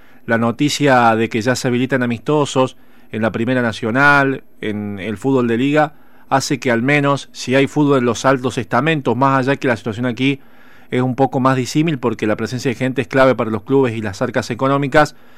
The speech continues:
Eh, entiendo que de alguna u otra manera, si uno observa que el fútbol ya en la Argentina empieza a comenzar,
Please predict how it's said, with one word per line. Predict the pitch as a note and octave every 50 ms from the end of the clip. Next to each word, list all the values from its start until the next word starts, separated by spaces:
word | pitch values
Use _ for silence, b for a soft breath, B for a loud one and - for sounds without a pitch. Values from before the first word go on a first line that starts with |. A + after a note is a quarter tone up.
| b b b b b
Eh, | B2+ A2 B2
entiendo | C3+ B2+ A#2+ C#3+ D3 C#3+ C#3 B2+
que | - C#3 B2+ B2 A#2+ A#2 A2+ A2+
de | B2 B2+
alguna | B2 A#2+ C#3 C#3+ C#3+ C3
u | C3 C#3
otra | C#3 C3 C3+ C3
manera, | B2 B2+ C3 C#3+ C#3+ C3+
si | B2 - - B2+ A#2 A#2 A2+
uno | A#2 C3 C#3 C#3 C#3
observa | C3 B2 - - E3 C#3+ C3+ B2 A2
que | -
el | A2 G#2
fútbol | - - C#3+ C3+ B2 B2 C#3 D#3+ - b b b b b b b
ya | b - C#3 C3+
en | C3
la | C3
Argentina | A#2+ - B2+ B2 B2 C3+ C3+
empieza | B2+ A2+ C#3+ A#2+ - C3
a | A2+
comenzar, | C#3 C3 C3+ C#3 B2+ - - C#3+ C#3+ C#3+